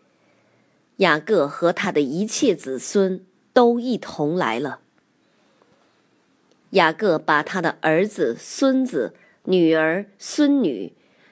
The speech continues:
并他的子子孙孙一同带到埃及。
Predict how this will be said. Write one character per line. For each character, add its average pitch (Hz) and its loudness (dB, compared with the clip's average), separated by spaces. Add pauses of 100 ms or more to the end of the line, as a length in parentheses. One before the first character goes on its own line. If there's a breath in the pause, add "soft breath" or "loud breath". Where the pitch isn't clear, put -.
(160 soft breath)
并 170 2
他 190 -4
的 156 0
子 175 -2
子 170 -4
孙 214 -2
孙 190 -2 (240 soft breath)
一 254 2
同 180 -2
带 170 2
到 151 -6
埃 185 -4
及。 - -8